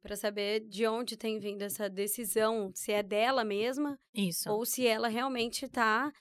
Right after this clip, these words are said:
Speaker 1: indo por conta dessa pressão atual,
Speaker 2: Isso.
Speaker 1: sabe?
Speaker 2: Isso.
Speaker 1: Porque é igual eu falei, tem muita gente que é um sonho e tem gente que realmente,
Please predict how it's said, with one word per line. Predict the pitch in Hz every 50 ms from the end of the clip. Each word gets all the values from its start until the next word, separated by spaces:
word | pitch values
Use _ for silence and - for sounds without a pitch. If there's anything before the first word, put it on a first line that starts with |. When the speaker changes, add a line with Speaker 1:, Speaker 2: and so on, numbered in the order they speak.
| _ -
Speaker 1:
indo | 240 247 269 294 311 285 320 -
por | - 269 262 247
conta | - 240 247 254 254 262
dessa | 220 220 220 233 269 285 - 277
pressão | - 277 262 269 262 - 247 226 214 214 220 233 247 240
atual, | 233 180 165 240 226 208 196 196 202 196
Speaker 2:
Isso. | - -
Speaker 1:
sabe? | 214 208 208 214 220 247 240 -
Speaker 2:
Isso. | 180 170 156 160 - - - 175
Speaker 1:
Porque | 226 220 214 202 - - 233 214 214 208 208 -
é | - 214
igual | 214 196 208 208 220
eu | 240
falei, | - 285 294 269 226 196 208
tem | - 214
muita | 208 214 214 220 233 247 233
gente | 220 208 208 196 - -
que |
é | 226 226
um | 254
sonho | 247 - 247 233 240 269 302
e | 311
tem | - 330 330
gente | 302 320 302 302 294 - -
que | -
realmente, | 285 302 311 294 269 247 226 -